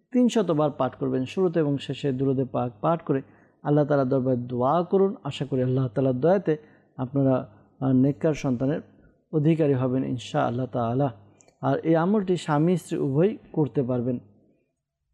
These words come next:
দর্শকবৃন্দ, আমাদেরকে এসএমএস এর মাধ্যমে, আহ, WhatsApp-এর মাধ্যমে, Facebook-এর মাধ্যমে,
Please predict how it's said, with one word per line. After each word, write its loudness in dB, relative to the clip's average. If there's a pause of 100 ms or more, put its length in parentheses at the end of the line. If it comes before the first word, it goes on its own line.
(840)
দর্শকবৃন্দ, 2
আমাদেরকে 4 (240)
এসএমএস 0
এর 2
মাধ্যমে, 2
আহ, 0 (120)
WhatsApp-এর 2
মাধ্যমে, 2 (520)
Facebook-এর 4
মাধ্যমে, 2